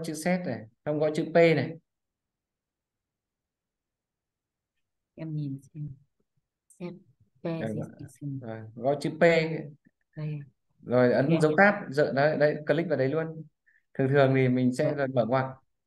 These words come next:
Speaker 1: số
Speaker 2: Rồi.
Speaker 1: lượng chữ số thập phân định lấy làm tròn.
Speaker 2: Theo đầu
Speaker 1: Ừ.
Speaker 2: bài cho là ba.
Speaker 1: Rồi, mở ngoặc ra ba. Đấy.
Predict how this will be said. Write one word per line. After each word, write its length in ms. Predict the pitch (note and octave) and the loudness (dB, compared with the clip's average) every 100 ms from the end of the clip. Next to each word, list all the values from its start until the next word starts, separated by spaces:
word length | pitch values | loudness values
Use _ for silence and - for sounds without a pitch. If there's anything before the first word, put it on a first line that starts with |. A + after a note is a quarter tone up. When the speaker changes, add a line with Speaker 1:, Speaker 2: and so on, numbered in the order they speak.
| _ | _
Speaker 1:
số 220 | - C#3 | -4 0
Speaker 2:
Rồi. 80 | E3 | 2
Speaker 1:
lượng 140 | D#3+ - | 0 -2
chữ 80 | A2+ | -6
số 260 | C#3+ C#3+ | -4 -2
thập 120 | D#3 D3 | -4 -4
phân 240 | D#3+ D3+ | -2 -2
định 300 | D3 - A2 | -4 -4 -2
lấy 340 | B2 B2+ D#3 D#3 - _ _ _ _ _ _ - | 0 0 -2 -8 -16 _ _ _ _ _ _ -6
làm 200 | A#2+ A#2 | -4 -2
tròn. 380 | C3+ B2+ C3 - _ _ _ _ _ _ _ _ _ _ _ _ _ _ _ _ _ _ _ | 0 -2 -4 -12 _ _ _ _ _ _ _ _ _ _ _ _ _ _ _ _ _ _ _
Speaker 2:
Theo 100 | G3 | 0
đầu 120 | F3+ | 2
Speaker 1:
Ừ. 60 | D3 | 2
Speaker 2:
bài 160 | D3+ D3 | 0 -2
cho 120 | E3+ | -4
là 140 | D#3+ | -6
ba. 380 | C#3+ E3 E3 C#3+ - _ _ _ | -4 -2 -4 -6 -12 _ _ _
Speaker 1:
Rồi, 180 | A#2 C3 | -2 4
mở 180 | C#3+ B2 | 4 6
ngoặc 200 | B2+ C3 | 4 2
ra 100 | D3 | 2
ba. 300 | D3 D3+ D3 D3 | 2 0 -4 -10
Đấy. 180 | B2 | -14